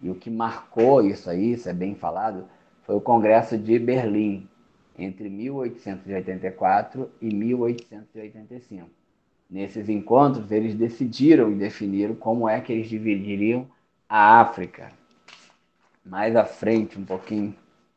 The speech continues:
lá na página que eu vou passar o exercício, tem uma foto que mostra, né, uma imagem, é, que mostra eles reunidos e com a África sendo partida,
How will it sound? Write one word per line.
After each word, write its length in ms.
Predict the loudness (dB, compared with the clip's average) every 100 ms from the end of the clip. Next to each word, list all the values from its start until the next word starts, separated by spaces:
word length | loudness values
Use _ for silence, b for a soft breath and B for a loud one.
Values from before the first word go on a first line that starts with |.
| _ _ _
lá 460 | -6 0 0 -2 -10 -4
na 180 | 0
página 460 | 2 6 6 6 -4
que 120 | -4
eu 100 | -6
vou 100 | -6
passar 320 | -6 -6 -2
o 100 | -2
exercício, 720 | -2 -6 -12 -6 0 0 0 _ _ _ _ _ _
tem 200 | -12 -6
uma 220 | -2 0
foto 720 | -2 2 10 12 10 2 -18 -20 _ _ _ _ _ _ _
que 100 | -14
mostra, 600 | -4 -2 -2 -4 -8 -8
né, 160 | -8
uma 180 | -10 -10
imagem, 680 | -12 -6 -4 -4 -6 -18 -20 _ _ _ _ _ _
é, 300 | -20 -20 -20 -20
que 80 | -16
mostra 680 | -2 4 4 4 -2 -4 -6 -18 _ _
eles 240 | -8 -6
reunidos 840 | -4 -4 -2 -2 -2 -4 -8 -12 _
e 380 | -6 -2 -2 -6 -4
com 100 | 0
a 240 | 2 0
África 520 | -2 -10 -10 -10 -10 _ _
sendo 240 | -12 -10
partida, 960 | -10 -6 -6 -6 _ -6 -6 -4 -6 -8